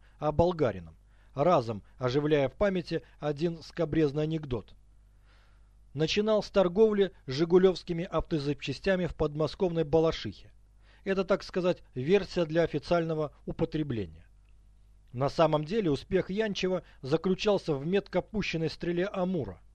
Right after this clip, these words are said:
Он удачно женился на дочери прокурорского генерала Узбекова. Потом Узбекова назначили первым заместителем генпрокурора.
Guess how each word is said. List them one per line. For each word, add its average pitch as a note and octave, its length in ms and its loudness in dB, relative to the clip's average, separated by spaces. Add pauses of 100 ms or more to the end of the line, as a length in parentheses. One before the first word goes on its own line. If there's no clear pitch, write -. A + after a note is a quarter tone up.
(560)
Он F#3+ 180 2
удачно F#3+ 480 2
женился F3+ 460 0
на D#3+ 120 2
дочери E3 420 0
прокурорского D#3+ 800 0
генерала E3 540 -2 (160)
Узбекова. D#3+ 720 -4 (840)
Потом F3 380 4
Узбекова D#3 540 0
назначили E3+ 580 0
первым F#3+ 380 0
заместителем E3+ 760 -4 (200)
генпрокурора. D#3 880 0